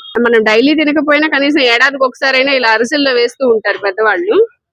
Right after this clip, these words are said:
అంతేకాకుండా ఇవండి చక్రాలు, అలాగే మురుకులు అంటారు కదా, ఇవి మురుకులు. So, ఇక్కడ ఇంకా ఎలాంటి స్పెషాలిటీస్ ఉన్నాయి, ఏమేమి ఉన్నాయి అనేది మనం ఈ రోజు ఈ వీడియోలో అయితే చూడబోతున్నాం.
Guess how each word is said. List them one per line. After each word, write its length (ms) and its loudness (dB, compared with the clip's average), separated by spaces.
అంతేకాకుండా 760 -2
ఇవండి 480 0
చక్రాలు, 600 -4
అలాగే 420 0
మురుకులు 500 0
అంటారు 320 -2
కదా, 260 -4
ఇవి 180 0
మురుకులు. 380 0
So, 60 -2
ఇక్కడ 300 -2
ఇంకా 320 0
ఎలాంటి 420 0
స్పెషాలిటీస్ 680 -4
ఉన్నాయి, 240 -2
ఏమేమి 240 0
ఉన్నాయి 260 0
అనేది 360 -2
మనం 240 2
ఈ 240 -4
రోజు 300 0
ఈ 300 -4
వీడియోలో 260 0
అయితే 180 -2
చూడబోతున్నాం. 680 -2